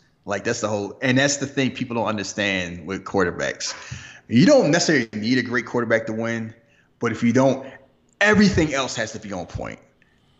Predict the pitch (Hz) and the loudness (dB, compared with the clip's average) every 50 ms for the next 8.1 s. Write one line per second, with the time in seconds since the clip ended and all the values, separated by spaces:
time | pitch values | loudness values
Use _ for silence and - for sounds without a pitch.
0 | - 147 143 123 120 - - 113 104 95 90 95 - 92 90 67 50 50 - - | 0 2 4 4 4 2 0 0 0 -2 -4 -4 -4 -6 -6 -6 -8 -6 -8 -8
1 | - - - - - - 95 92 120 143 139 202 175 160 151 147 151 151 147 139 | -8 -10 -12 -8 -4 -4 -2 2 2 4 4 6 4 4 4 4 4 4 2 2
2 | - - 104 - - - - - - 107 - - - 107 113 113 110 113 110 - | 0 -2 -4 -4 -6 -10 -14 -6 -4 -4 -4 0 0 2 2 2 0 -2 -6 -8
3 | - 104 92 - 98 98 101 95 - - 113 104 98 95 92 95 92 90 - - | -10 -10 -8 -4 -4 -4 -4 -4 -6 -6 -6 -6 -6 -4 -2 0 0 0 -2 -4
4 | - - - - - - 107 101 98 101 104 110 104 101 92 92 87 90 98 117 | -10 -18 -18 -12 -4 -2 0 0 0 0 0 0 0 0 -2 -4 -6 -4 -2 0
5 | 110 110 104 98 92 - 92 - 95 104 - - 107 - - 87 90 92 95 95 | 0 2 2 0 0 0 -2 0 0 0 0 -2 -4 -4 -4 -6 -4 -2 0 2
6 | 95 95 95 92 90 85 85 85 - - - 92 90 90 95 92 - - 95 95 | 2 2 2 0 0 -2 -4 -6 -8 -6 -4 -4 -4 -4 -6 -8 -6 -4 -4 -4
7 | 92 - - - - 120 131 120 - 120 107 92 92 98 90 - - 87 85 76 | -6 -6 -6 -2 2 2 2 4 2 0 -2 -2 -4 -8 -8 -8 -8 -8 -8 -8
8 | - - | -10 -12